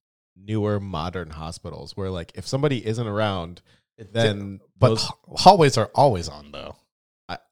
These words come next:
Speaker 1: I'm not saying what's on and off. I'm just saying, like, it detects you and it moves, the lighting moves with you, right? It saves, it's efficient, it saves money, but it's also, like,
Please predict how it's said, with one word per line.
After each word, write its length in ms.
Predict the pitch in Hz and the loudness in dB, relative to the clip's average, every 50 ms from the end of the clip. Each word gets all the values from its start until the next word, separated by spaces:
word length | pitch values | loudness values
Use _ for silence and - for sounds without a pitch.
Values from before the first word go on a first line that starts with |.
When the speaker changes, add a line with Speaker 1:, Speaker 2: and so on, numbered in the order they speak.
| _ _ _ _ _ _ _ _ _ - | _ _ _ _ _ _ _ _ _ -4
Speaker 1:
I'm 200 | 98 104 123 127 | -2 0 0 0
not 180 | 135 139 135 - | 0 -2 -2 -2
saying 220 | - 147 135 113 | -2 -2 -2 0
what's 160 | 110 117 - | -2 -2 0
on 160 | 113 110 107 | 0 0 0
and 80 | 107 104 | 0 -2
off. 100 | 104 92 | -2 -2
I'm 100 | - 104 | -4 -4
just 180 | 107 120 117 - | -4 -4 -2 -2
saying, 260 | - 123 110 107 104 | -2 -2 -4 -4 -4
like, 240 | 101 98 92 90 - _ - | -6 -6 -6 -8 -8 _ -8
it 180 | 117 117 - | -8 -8 -8
detects 460 | - 117 - - 131 123 120 - - | -10 -12 -8 -6 -6 -6 -6 -6 -8
you 200 | - 117 113 113 | -8 -6 -6 -6
and 260 | 107 - 101 98 98 98 | -8 -8 -8 -10 -10 -10
it 100 | - - | -12 -12
moves, 320 | 90 98 98 98 87 - | -12 -12 -12 -12 -12 -14
the 160 | - 95 110 | -12 -10 -6
lighting 340 | 104 107 110 117 113 110 104 | -2 -2 0 0 -2 -4 -6
moves 220 | 98 98 92 - | -6 -8 -8 -8
with 220 | 98 90 80 - - | -10 -10 -12 -12 -14
you, 80 | 82 - - | -18 -18 -14
right? 280 | 95 95 87 92 92 - - | -12 -10 -8 -8 -8 -10 -14
It 160 | 92 85 - | -20 -18 -14
saves, 540 | - 113 98 95 87 92 - - - - _ _ _ - | -10 -10 -10 -10 -10 -12 -14 -14 -14 -16 _ _ _ -18
it's 140 | 101 - - | -16 -12 -8
efficient, 380 | 98 - 139 135 - 151 113 | -4 -2 0 0 0 -2 -4
it 100 | 98 90 | -6 -6
saves 260 | - - 107 101 87 98 | -2 -2 -2 -2 -2 -6
money, 340 | 95 80 76 76 73 73 - _ _ _ _ _ _ - | -8 -8 -8 -10 -12 -16 -18 _ _ _ _ _ _ -6
but 100 | 135 131 | -4 -4
it's 100 | 131 - | 0 4
also, 300 | 139 131 135 - 143 127 | 4 4 4 4 2 2
like, 340 | 117 107 104 - - - | 2 2 2 0 -4 -12